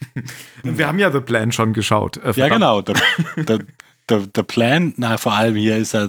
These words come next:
Speaker 2: The Plan hat ja gar, gar nichts mit dem zu tun. The Plan ist ja Cavills Plan.
Speaker 1: Ach so. Ich hab
Speaker 2: Haben wir
Speaker 1: den
Speaker 2: doch
Speaker 1: Film noch
Speaker 2: schon,
Speaker 1: nie
Speaker 2: ja.
Speaker 1: gesehen. Also je-, inzwischen
Speaker 2: Ja,
Speaker 1: hab
Speaker 2: ich
Speaker 1: ich
Speaker 2: auch
Speaker 1: natürlich
Speaker 2: nicht.
Speaker 1: schon gesehen.
Speaker 2: Ich auch nicht.
Speaker 1: Doch, wir haben den beide schon
Speaker 2: Also
Speaker 1: gesehen.
Speaker 2: ich, ich auch. <laughs> Aber letzte Episode haben wir doch geklärt, dass,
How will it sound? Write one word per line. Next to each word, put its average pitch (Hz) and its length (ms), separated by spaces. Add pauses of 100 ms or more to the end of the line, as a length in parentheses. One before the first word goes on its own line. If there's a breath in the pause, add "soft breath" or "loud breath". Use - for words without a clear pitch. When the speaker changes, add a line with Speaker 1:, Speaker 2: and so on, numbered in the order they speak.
Speaker 2:
The - 80
Plan 101 520
hat 101 160
ja 92 180
gar, 92 340
gar 95 200
nichts 92 200
mit - 140
dem 113 140
zu 131 100
tun. 117 240
The 104 60
Plan 101 320
ist 101 140
ja 101 100
Cavills 101 400
Plan. 76 280 (680)
Speaker 1:
Ach 127 120
so. 165 320 (1000)
Ich - 160
hab 135 60
Speaker 2:
Haben - 40
wir - 60
Speaker 1:
den 175 60
Speaker 2:
doch - 60
Speaker 1:
Film 147 120
noch 147 100
Speaker 2:
schon, 131 60
Speaker 1:
nie 139 60
Speaker 2:
ja. 135 60
Speaker 1:
gesehen. 117 440 (240)
Also 101 180
je-, 107 100
inzwischen 131 320
Speaker 2:
Ja, - 60
Speaker 1:
hab 151 60
Speaker 2:
ich 151 40
Speaker 1:
ich 147 60
Speaker 2:
auch 135 100
Speaker 1:
natürlich 113 220
Speaker 2:
nicht. - 40
Speaker 1:
schon 175 220
gesehen. 104 240
Speaker 2:
Ich 113 80
auch 170 200
nicht. 110 300 (140)
Speaker 1:
Doch, 147 180
wir 139 60
haben 120 100
den 110 80
beide 139 220
schon 107 180
Speaker 2:
Also 143 160
Speaker 1:
gesehen. 135 220
Speaker 2:
ich, - 160
ich - 160
auch. 165 280 (340)
<laughs> - 340
Aber 135 220
letzte 151 380
Episode 151 600
haben 143 140
wir 135 100
doch 131 240
geklärt, 123 520
dass, 117 320